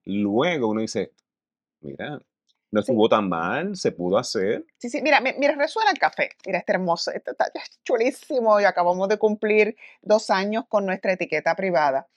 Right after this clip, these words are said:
Speaker 2: Pues mira, yo empecé a de-, a deleitarme del café, empecé a aprender de las semillas y el todo,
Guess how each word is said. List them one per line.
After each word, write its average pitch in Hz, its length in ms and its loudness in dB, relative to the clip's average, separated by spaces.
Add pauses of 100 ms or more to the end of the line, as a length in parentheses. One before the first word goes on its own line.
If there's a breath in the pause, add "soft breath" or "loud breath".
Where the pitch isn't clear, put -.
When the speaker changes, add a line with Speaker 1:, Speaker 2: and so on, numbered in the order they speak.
(140 soft breath)
Speaker 2:
Pues 269 120 2
mira, 359 180 2
yo 349 120 -2
empecé 349 400 -4
a 349 80 2
de-, 359 140 0
a - 60 0
deleitarme 294 520 -2
del 294 160 -4
café, 269 320 -6
empecé 247 340 -6
a 170 60 2
aprender 196 800 -4
de 190 100 0
las 180 140 -2
semillas 190 720 -2
y 208 60 -4
el 175 120 -8
todo, 208 340 -4